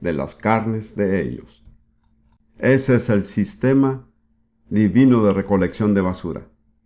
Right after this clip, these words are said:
Son las aves. Ellas limpian todo. Solo dejan huesos limpios. Encontrarán en Ezequiel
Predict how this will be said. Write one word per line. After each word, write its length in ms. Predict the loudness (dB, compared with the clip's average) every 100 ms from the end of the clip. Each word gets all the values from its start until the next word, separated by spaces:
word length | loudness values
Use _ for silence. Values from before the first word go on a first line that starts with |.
| _ _ _ _ _ _ _ _ _ _ _ _ _
Son 360 | -6 0 2
las 200 | 0 -2
aves. 520 | -4 -6 -10 -18 _ _ _ _ _ _ _ _ _ _ _ 0
Ellas 640 | 2 4 2 -2 -10 -4
limpian 800 | 0 2 2 -2 -6 -6 -8 -14 _
todo. 400 | -6 -6 -8 -20 _ _ _ _ _ _ _ _ _ _ _ _ _ _
Solo 460 | 0 2 4 2
dejan 460 | 0 -2 -4 -4 -10 _ _ _
huesos 420 | 0 0 0 -2 -2
limpios. 640 | -2 -4 -12 -20 -20 -20 -20 _ _ _ _ _ _ _ _
Encontrarán 640 | 0 2 0 0 2 2 2
en 120 | 2
Ezequiel 720 | -2 -4 -2 0 0 -4